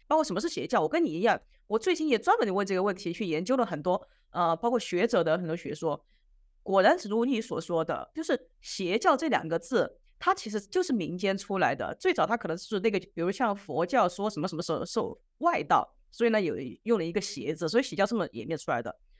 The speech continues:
然后呢，中共特别喜欢用。但是你真正要到什么联合国啊，到什么，呃，专业的机构去找什么是邪教的定义，其实根本没有这样一个定义。因为这个东西它就是很容易被用来做成一个政治迫害，就是借用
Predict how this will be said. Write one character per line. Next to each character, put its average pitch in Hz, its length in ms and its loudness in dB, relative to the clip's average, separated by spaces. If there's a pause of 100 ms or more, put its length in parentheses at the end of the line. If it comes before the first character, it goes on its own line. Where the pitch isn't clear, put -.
(120)
然 220 100 2
后 320 120 4
呢， 277 120 6
中 339 300 -2
共 277 160 0
特 185 120 -6
别 175 100 -2
喜 - 160 -10
欢 143 120 -4
用。 160 180 -2 (280)
但 370 100 2
是 370 40 4
你 247 140 4
真 330 160 0
正 392 120 -2
要 311 140 4
到 262 240 2
什 208 140 -4
么 185 140 4 (220)
联 214 180 2
合 285 160 0
国 180 240 2
啊， 202 280 4
到 214 160 0
什 190 140 -4
么， 170 220 2
呃， 165 160 -2
专 269 200 0
业 294 60 2
的 196 100 0
机 196 160 -8
构 220 140 2
去 - 180 -6
找 160 200 -2
什 - 160 -8
么 175 80 -6
是 277 100 -4
邪 147 180 -4
教 214 140 0
的 160 80 2
定 185 140 -6
义， 165 120 -4
其 262 200 -6
实 277 80 -4
根 330 140 -2
本 277 100 2
没 160 120 0
有 175 100 2
这 170 100 -2
样 135 80 -2
一 135 60 -6
个 139 80 -10
定 156 180 -12
义。 - 180 -14 (520)
因 285 140 0
为 330 300 2 (180)
这 349 120 0
个 277 80 0
东 294 160 0
西 285 100 -4
它 269 160 0
就 370 160 -2
是 370 80 -2
很 170 240 -4
容 160 160 -2
易 233 100 0
被 214 220 2
用 208 220 2
来 151 180 0
做 185 260 2
成 139 280 -4
一 135 100 -8
个 151 180 0
政 240 200 0
治 190 80 -6
迫 185 200 -2
害， 151 300 0
就 190 100 -14
是 180 120 -10
借 240 160 -2
用 185 200 0